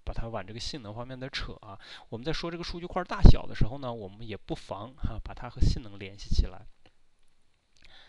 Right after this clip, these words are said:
我个人觉得，你对一个大数据操作的这个系统啊，O R A P来说啊，你把它设成大一点儿，这个数据块儿写，设成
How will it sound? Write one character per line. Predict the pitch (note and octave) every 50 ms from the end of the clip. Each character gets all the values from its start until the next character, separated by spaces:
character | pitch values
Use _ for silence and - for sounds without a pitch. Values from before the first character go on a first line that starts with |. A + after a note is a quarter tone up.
| - - - _ _ _ _ _ _ _ _ _
我 | - C#3+ C#3
个 | - C#4 C#4 B3+
人 | A#3 A3+
觉 | - F#3+ G3
得， | F#3+ G3+ F#3+ E3+ D#3+ D3 C#3 C3
你 | C3 B2 A#2+ A#2+ - -
对 | - A3 G3+
一 | F3 F3+ F#3
个 | - - F3+ D#3 C3+ B2 A2+ B2 - -
大 | B3+ A#3+ - E3+
数 | D3+ - - F3
据 | D#3 - F3 E3
操 | B2+ - - B2+ A#2+ B2
作 | B2 C3+ B2+ A#2
的 | G#2 G#2+ G2+ -
这 | - - A2
个 | G#2+ G#2+
系 | - - - D3 B2+
统 | - - G#2 F#2+ F#2 - - - -
啊 | G#2+ G2+ G2+ A2+ - -
，O | C#3 D3
R | C#3+ C#3 C#3+
A | D3 - D#3+ E3 E3
P | - - - - F3+
来 | D3+ G2+ F#2+
说 | - - - G2+ G2+ - - -
啊， | - - - G#2+ - - - _ _ - _ - - - - - - - - - - - -
你 | - F#3 A3+
把 | A3+ D3
它 | B2+
设 | A#2+ - - A3 F#3
成 | - - - - -
大 | - A3 - -
一 | C3 A2
点 | G#2 - G#2 G2
儿， | F2+ - - -
这 | - D3+
个 | C#3+ C#3+
数 | - - F3+ F3
据 | F3
块 | F3 - - F3
儿 | -
写， | - - - -
设 | - - F3+
成 | D#3 - D#3